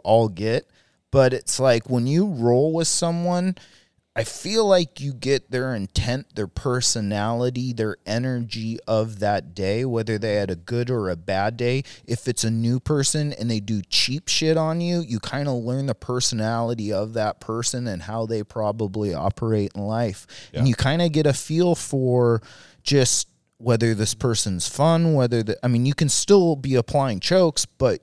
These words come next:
Speaker 1: you can be dicks about it. You can be struggling. You can be fighting it. You can be smooth. You can be playing a game, and you kinda, you feel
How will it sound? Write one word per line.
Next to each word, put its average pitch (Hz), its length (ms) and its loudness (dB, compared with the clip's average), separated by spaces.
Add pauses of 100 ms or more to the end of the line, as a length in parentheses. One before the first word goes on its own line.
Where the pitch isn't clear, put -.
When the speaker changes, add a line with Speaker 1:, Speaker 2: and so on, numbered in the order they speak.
Speaker 1:
you 107 180 0
can 123 180 -2
be 104 140 0
dicks 131 340 0
about 135 380 6
it. 131 160 -4
You 113 140 0
can 117 180 0
be 92 140 -4
struggling. 143 680 4
You 117 120 0
can 107 200 -2
be 95 120 -4
fighting 143 520 4
it. 143 220 0
You 98 140 0
can 95 180 -4
be 90 140 -2
smooth. 156 680 2 (300)
You 117 140 0
can 120 160 0
be 98 120 -2
playing 127 400 0
a 113 80 0
game, 127 400 -2
and 113 140 -4
you 98 180 -6
kinda, 170 500 0 (300)
you 139 280 -6 (100)
feel 160 720 0